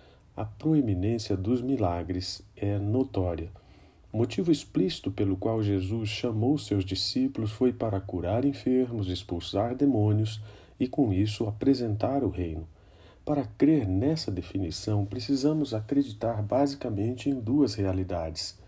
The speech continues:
Primeira, há um mundo natural e um sobrenatural. Segunda, o que chamamos espiritual não é mais fraco do que o que chamamos material.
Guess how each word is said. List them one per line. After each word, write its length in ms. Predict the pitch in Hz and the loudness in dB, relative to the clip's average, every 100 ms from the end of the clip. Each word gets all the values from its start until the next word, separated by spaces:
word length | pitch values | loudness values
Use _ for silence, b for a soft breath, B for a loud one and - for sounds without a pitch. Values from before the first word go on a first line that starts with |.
| b b b | b b b
Primeira, 480 | 143 135 104 85 80 - b b b - | -2 0 0 -2 -6 -12 b b b -8
há 80 | |
um 120 | 113 98 | -2 0
mundo 340 | 95 135 127 | 2 0 0
natural 640 | 104 92 92 82 90 117 - | -2 -2 -2 0 -2 -4 -6
e 140 | 131 | -6
um 140 | 127 | -4
sobrenatural. 880 | 117 - 113 104 92 90 92 87 78 b b b b | -6 -4 -2 0 -2 -2 -2 -2 -4 b b b b
Segunda, 580 | - - 143 113 98 85 - - - - - - - - - - | -10 2 2 4 0 -2 -10 -18 -20 -20 -20 -20 -20 -20 -20 -20
o 60 | |
que 100 | - | -6
chamamos 520 | 98 - 92 113 113 95 | -4 -2 -2 -2 0 -2
espiritual 800 | 104 104 95 95 92 92 110 | -2 0 -2 0 0 2 2
não 220 | 117 117 131 | 2 2 2
é 60 | |
mais 260 | 113 135 131 | 0 -2 -6
fraco 520 | - 95 113 127 - | -4 0 0 0 -6
do 120 | 95 | -8
que 120 | 95 | -6
o 40 | 117 | -8
que 120 | 139 | -8
chamamos 560 | - 143 120 113 123 107 | -4 -2 -2 -2 -2 -4
material. 640 | 98 92 98 92 85 80 | -4 -2 -2 -2 -4 -6